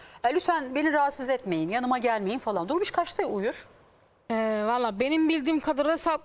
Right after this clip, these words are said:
Speaker 2: on dedim mi yatar. On bile olmaz.
Speaker 1: Bize de, ekibimize de öyle söylüyor.
Speaker 2: Evet.
Speaker 1: Onda yatıyor,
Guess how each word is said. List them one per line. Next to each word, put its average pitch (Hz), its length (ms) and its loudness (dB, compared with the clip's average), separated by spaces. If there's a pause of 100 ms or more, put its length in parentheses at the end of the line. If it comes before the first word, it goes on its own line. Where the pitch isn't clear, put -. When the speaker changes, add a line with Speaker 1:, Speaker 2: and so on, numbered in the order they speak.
(100)
Speaker 2:
on 349 240 4
dedim 320 220 2
mi 339 80 4
yatar. 277 240 0 (120)
On 349 260 4
bile 302 140 2
olmaz. 208 500 -2 (400)
Speaker 1:
Bize 339 220 0
de, 220 60 2
ekibimize 294 460 0
de 214 60 2
öyle 156 160 0
söylüyor. 156 400 -2
Speaker 2:
Evet. 202 200 -4
Speaker 1:
Onda 302 280 2
yatıyor, 226 380 -2